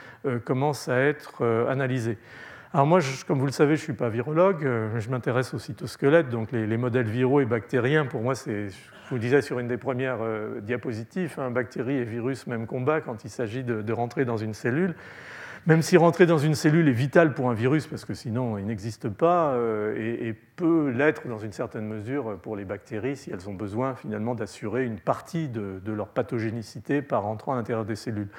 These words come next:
Juste pour vous montrer un, un, un équivalent de ces structures phylopodiales et, et, et de leur dynamique, on, on a publié ça il y a, il y a quelques mois, euh,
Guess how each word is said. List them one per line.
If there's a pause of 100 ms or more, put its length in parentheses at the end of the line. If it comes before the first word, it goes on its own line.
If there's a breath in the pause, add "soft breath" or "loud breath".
(460 loud breath)
Juste
pour
vous
montrer
un,
un,
un
équivalent
de
ces
structures
phylopodiales
et,
et,
et
de
leur
dynamique,
on,
on
a
publié
ça
il
y
a,
il
y
a
quelques
mois,
euh,